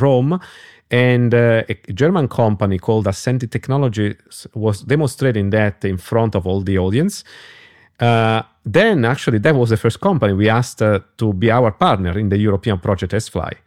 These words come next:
So you see, all the pieces of the puzzle then, uh, then, uh, now make sense. The, all these people then, uh, became part of the, the same team.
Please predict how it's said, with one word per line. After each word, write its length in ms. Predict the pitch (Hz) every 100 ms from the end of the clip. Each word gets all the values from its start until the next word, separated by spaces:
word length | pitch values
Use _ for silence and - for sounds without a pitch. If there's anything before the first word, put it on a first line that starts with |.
| _ - -
So 300 | 160 143 143
you 100 | 156
see, 140 | 151
all 200 | 143 196
the 100 | 185
pieces 180 | 156 139
of 100 | 110
the 80 | 101
puzzle 380 | 135 131 101 90
then, 300 | 107 110 101
uh, 140 | 92
then, 240 | 95 98 95
uh, 120 | 92
now 280 | 101 110 98
make 200 | 113 -
sense. 380 | 143 127 85
The, 240 | 104 98 98
all 140 | 127
these 160 | 131 123
people 240 | 135 135
then, 280 | 101 107 104
uh, 80 | 101
became 300 | 101 101 107
part 320 | - 123 -
of 100 | 87
the, 140 | 90
the 140 | 87 90
same 240 | - 87
team. 340 | 90 90 80